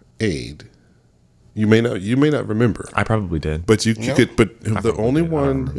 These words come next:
Speaker 1: who ever comes on a regular basis when I'm, like, ranting and raving about something that one of you all have done to just tip me over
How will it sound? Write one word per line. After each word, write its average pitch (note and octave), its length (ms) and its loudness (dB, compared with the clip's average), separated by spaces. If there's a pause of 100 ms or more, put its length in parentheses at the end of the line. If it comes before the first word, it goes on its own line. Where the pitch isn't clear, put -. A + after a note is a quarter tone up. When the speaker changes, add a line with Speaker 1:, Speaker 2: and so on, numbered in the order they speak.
(100)
Speaker 1:
who - 80 2
ever A2 180 2
comes A2 380 2
on F#2+ 140 2
a F2+ 60 2
regular F#2 480 2
basis F2 600 -4
when D#2+ 120 -6
I'm, F2 320 -6 (440)
like, F#2 220 2
ranting F#2 540 0
and F#2 140 0
raving F2+ 360 0
about F2 280 -2
something F#2 380 -4
that F2 120 -8
one F2+ 200 -6
of F2+ 120 -8
you F2+ 140 -4
all F2+ 120 0
have E2 160 -2
done F2 340 -4
to F2 120 -8
just - 320 -12 (840)
tip - 220 -2
me F#2+ 160 -2
over F#2 260 -8